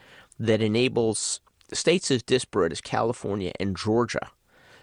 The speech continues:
to work out these issues in a relatively nonpartisan way with very different local politics. And yet the same thing cannot seem to happen in Washington.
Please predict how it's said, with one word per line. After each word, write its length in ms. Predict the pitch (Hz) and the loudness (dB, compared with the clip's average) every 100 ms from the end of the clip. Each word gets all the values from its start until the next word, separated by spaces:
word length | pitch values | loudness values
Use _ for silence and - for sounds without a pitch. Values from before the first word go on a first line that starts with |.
| - | -2
to 100 | 139 | 0
work 320 | 127 143 - - | 2 0 0 0
out 220 | 123 - | 0 0
these 260 | 104 85 - | -2 -2 -4
issues 480 | - - - - - | -6 -6 -8 -14 -4
in 100 | 127 | 0
a 60 | 117 | 0
relatively 640 | 117 135 147 - 113 110 | 2 2 2 -2 -2 -2
nonpartisan 800 | 104 98 98 - 98 95 107 90 | 0 -2 -2 0 0 0 -2 -2
way 240 | 80 - - | -2 -2 -2
with 160 | 147 | -2
very 240 | 113 180 202 | 2 2 4
different 340 | 131 127 69 | -2 -4 -4
local 260 | 117 110 98 | -4 -4 -4
politics. 760 | 117 143 - - - - - _ - - - - - | -2 -2 -6 -12 -12 -12 -12 _ -20 -20 -20 -8 -2
And 180 | 131 | 2
yet 140 | 139 143 | 2 2
the 100 | 127 | -2
same 280 | - 131 127 | -2 -2 -2
thing 220 | 123 107 | -4 -4
cannot 380 | - 107 107 107 | -2 0 0 -2
seem 220 | - 87 | -4 -4
to 80 | 90 | -4
happen 340 | 80 - 76 | -6 -6 -6
in 140 | 67 | -6
Washington. 480 | - - - - - | -8 -8 -10 -10 -20